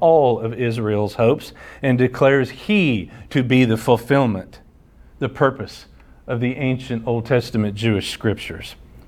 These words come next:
In a similar way, Ephesians has much to say that is not politically correct in our contemporary world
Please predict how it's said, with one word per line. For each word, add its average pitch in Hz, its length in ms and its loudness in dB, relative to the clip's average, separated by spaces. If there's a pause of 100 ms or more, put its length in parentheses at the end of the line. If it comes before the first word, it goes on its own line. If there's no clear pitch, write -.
(880)
In 139 160 6
a 139 40 8
similar 175 480 6
way, 113 200 8
Ephesians 196 540 2
has 139 180 2
much 165 300 0
to 135 80 -4
say 151 340 4
that 113 160 2
is 107 180 -2
not 208 380 2
politically 180 760 -2
correct 143 600 -2
in 92 100 -8
our 131 180 0
contemporary 131 800 -6
world 104 520 -6